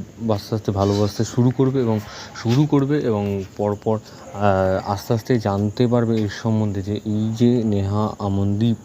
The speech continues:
ক্যারেক্টারটা, এনার আগে বিয়ে হয়ে গেছিল এবং এনার হাজব্যান্ড মারা গেছে। তো সেই দিক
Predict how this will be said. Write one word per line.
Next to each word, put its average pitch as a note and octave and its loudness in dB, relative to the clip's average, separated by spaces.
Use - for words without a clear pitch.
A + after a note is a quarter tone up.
ক্যারেক্টারটা, G2 -2
এনার A2 2
আগে F#2+ 0
বিয়ে F#2+ 0
হয়ে G#2+ 2
গেছিল G#2+ -2
এবং A2+ 4
এনার G#2+ 2
হাজব্যান্ড G#2 0
মারা G2+ 0
গেছে। A2+ 0
তো A#2 4
সেই B2 -2
দিক C3+ 0